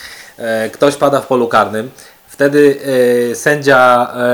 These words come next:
e, war w tejże kanciapie, o której mówiłeś, zaczyna, zaczyna analizować, tymczasem idzie kontra, tak?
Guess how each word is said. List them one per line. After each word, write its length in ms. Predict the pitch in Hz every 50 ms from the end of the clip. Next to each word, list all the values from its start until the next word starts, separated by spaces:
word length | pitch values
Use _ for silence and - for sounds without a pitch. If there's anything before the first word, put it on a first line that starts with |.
| 120 120
e, 40 | 117
war 280 | 117 135 123 123 120 117
w 60 | -
tejże 760 | - 123 117 120 113 113 117 117 117 117 117 113 113 113 113 107
kanciapie, 460 | - 120 120 - 120 110 - 113 113
o 40 | 110
której 260 | 104 - 117 113 110
mówiłeś, 420 | 110 110 110 110 117 117 113 113
zaczyna, 480 | 110 113 113 - - 120 117 117 113 113
zaczyna 300 | 110 117 - - 123 117
analizować, 480 | 117 120 120 117 113 120 120 127 135 -
tymczasem 360 | - 135 135 131 - 143 139
idzie 140 | 131 143 139
kontra, 380 | 143 139 117 101 - 95 95
tak? 200 | 92 110 117 -